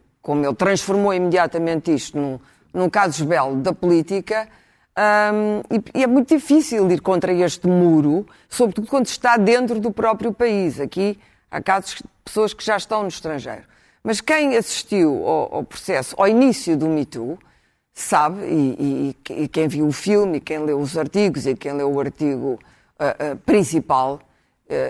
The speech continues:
ah, sabe que, que na New Yorker, sabe, eh, depois de tudo o que se recusou, todo, eh, a N B C recusou fazer, eh, uma acusação contra ele, era uma pessoa poderosíssima. E, portanto, sabe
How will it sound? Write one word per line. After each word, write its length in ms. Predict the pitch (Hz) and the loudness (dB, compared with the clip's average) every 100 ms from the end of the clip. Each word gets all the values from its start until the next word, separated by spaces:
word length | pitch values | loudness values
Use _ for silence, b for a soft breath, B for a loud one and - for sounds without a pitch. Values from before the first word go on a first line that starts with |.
| - | -6
ah, 1080 | 147 131 127 107 104 - - - - - 160 | -8 -8 -10 -14 -14 -16 -16 -16 -14 -12 -12
sabe 680 | - 214 185 175 202 220 - | -2 2 2 2 -2 -4 -6
que, 220 | - 185 | -2 -2
que 120 | - | -2
na 140 | 143 147 | -4 -2
New 140 | 151 | -2
Yorker, 420 | 143 135 135 170 - b b | -2 -4 -6 -12 -12 b b
sabe, 460 | - 208 160 160 196 | -4 2 2 2 -2
eh, 300 | - 135 - | -4 -6 -8
depois 380 | - - 185 - | -6 0 0 0
de 140 | - | -8
tudo 260 | - 196 151 | -2 0 0
o 20 | |
que 100 | - | -6
se 80 | - | -12
recusou, 560 | - - 143 143 175 147 | -14 -10 -6 -2 -2 -2
todo, 320 | 127 - - | -8 -12 -12
eh, 420 | 120 143 143 113 - b | -12 -12 -16 -20 -20 b
a 60 | 160 | 0
N 180 | 165 143 | 2 2
B 120 | 151 | 0
C 220 | - 156 | -2 -4
recusou 640 | 135 - 143 139 151 139 131 b b | -6 -6 -6 0 0 0 -4 b b
fazer, 460 | - 151 151 135 | -6 -4 -2 -2
eh, 480 | 127 120 135 - 143 | -4 -6 -8 -8 -8
uma 280 | 135 139 131 | -6 -4 -4
acusação 520 | 117 135 143 - 139 | -6 -8 -8 -8 -8
contra 320 | 123 139 131 135 | -8 -12 -10 -10
ele, 160 | 131 | -10
era 140 | - 165 | -8 -6
uma 120 | 180 | -6
pessoa 260 | 180 - 190 | -6 -4 -4
poderosíssima. 880 | 208 170 143 123 123 - 143 131 - b b b b b | -2 0 -2 -4 -10 -12 -12 -14 -18 b b b b b
E, 80 | 220 | -2
portanto, 400 | 240 - 254 240 | -2 0 0 -2
sabe 320 | - 233 220 | -2 -2 -2